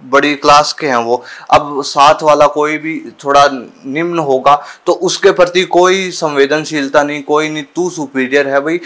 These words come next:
बचपन से इन्हें इस तरीके से सिखा दिया जाता है। ये भी इन्होंने, जीबी शाह ने अपने को इस chapter में बताया है कि they feel themselves superior, और इस तरीके से dress होते हैं, इस तरीके से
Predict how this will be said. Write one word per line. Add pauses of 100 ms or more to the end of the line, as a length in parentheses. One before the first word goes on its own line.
(220)
बचपन
से
इन्हें
इस
तरीके
से (260)
सिखा
दिया
जाता
है।
ये
भी
इन्होंने,
जीबी
शाह
ने
अपने
को
इस
chapter
में (300)
बताया
है
कि
they
feel
themselves
superior, (320)
और
इस
तरीके
से
dress
होते
हैं, (260)
इस
तरीके
से